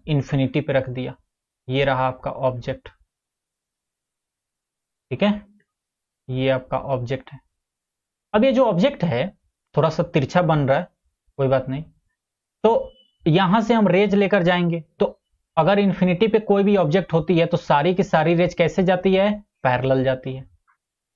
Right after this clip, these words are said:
तो ये भी पैरेलल जाएगी। मान लीजिए मिरर थोड़ा सा ऊपर तक है, लेंस थोड़ा सा और ऊपर तक है,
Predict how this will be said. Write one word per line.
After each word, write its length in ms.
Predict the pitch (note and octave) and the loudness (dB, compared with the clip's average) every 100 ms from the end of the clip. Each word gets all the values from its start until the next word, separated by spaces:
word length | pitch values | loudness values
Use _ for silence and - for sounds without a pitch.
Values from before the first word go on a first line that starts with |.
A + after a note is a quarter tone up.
| _ _ _ _ | _ _ _ _
तो 40 | C#3 | -2
ये 200 | C3 D3+ | 0 2
भी 100 | D#3+ | 2
पैरेलल 440 | D#3+ C#3+ D3 D3 C#3 | 2 0 2 2 2
जाएगी। 320 | C#3 C3 C3+ | 0 0 -6
मान 180 | C3 C3 | -6 -4
लीजिए 320 | C3 C3 C3+ | -4 -4 -6
मिरर 320 | C3 C3 C3+ C3 | -6 -6 -6 -8
थोड़ा 200 | - C3 | -8 -8
सा 140 | B2 C3 | -6 -8
ऊपर 260 | B2+ C3+ C3+ | -6 -8 -8
तक 220 | B2+ - | -10 -10
है, 100 | E3 - _ _ _ C#3 | -14 -18 _ _ _ -4
लेंस 500 | C3+ C3+ F3 - - - | 0 0 -2 -6 -12 -4
थोड़ा 160 | C3 | -2
सा 140 | B2+ C3 | -2 -2
और 120 | B2+ | -2
ऊपर 240 | B2 B2+ A#2+ | -4 -10 -8
तक 200 | B2 | -10
है, 80 | E3+ | -10